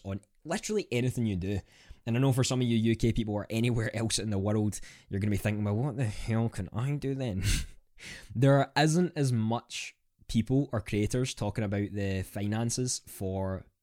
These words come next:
us in the U K or for us in Europe. There, there isn't as much, but there is a few things and a few blogs that you can look at that do talk about the, the European market. And there is a few people you could find online that probably talk about that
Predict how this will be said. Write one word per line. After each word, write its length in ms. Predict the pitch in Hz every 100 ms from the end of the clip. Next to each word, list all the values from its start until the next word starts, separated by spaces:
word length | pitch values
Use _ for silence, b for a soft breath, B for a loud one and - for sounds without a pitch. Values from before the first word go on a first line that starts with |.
| -
us 160 | 104 104
in 60 |
the 60 | 98
U 180 | 95 101
K 340 | 101 104 120 B B B
or 200 | 98 95
for 200 | 92 98
us 160 | 104 95
in 100 | 90
Europe. 360 | 90 120 - - -
There, 240 | 101 98
there 160 | 110 104 104
isn't 300 | 107 120 123
as 140 | 117
much, 380 | 120 - - - B B B 110 101
but 220 | 113 110 -
there 300 | 117 110 -
is 280 | 120 123 127
a 80 | 117
few 320 | - 110 110
things 440 | - 104 107 113 110
and 100 | 101
a 60 |
few 180 | - 110
blogs 460 | 95 92 92 104 117
that 120 | 117
you 80 | 113
can 180 | 117 113
look 160 | -
at 180 | 120 - - _ _ _ _ _ _ -
that 220 | 135 131
do 180 | 127 139
talk 280 | 135 135 131
about 240 | 135 139
the, 240 | 127 127 120
the 140 | 113
European 420 | 110 113 - 113
market. 480 | 110 113 113 135 127 B B -
And 100 | 151
there 80 |
is 120 | 156 156
a 60 |
few 200 | 143 135
people 220 | 135 131
you 100 | 123
could 140 | 120 113
find 260 | 107 110 107
online 340 | 104 101 98
that 100 | -
probably 280 | 104 98 98
talk 260 | - 95
about 140 | 95 92
that 200 | 95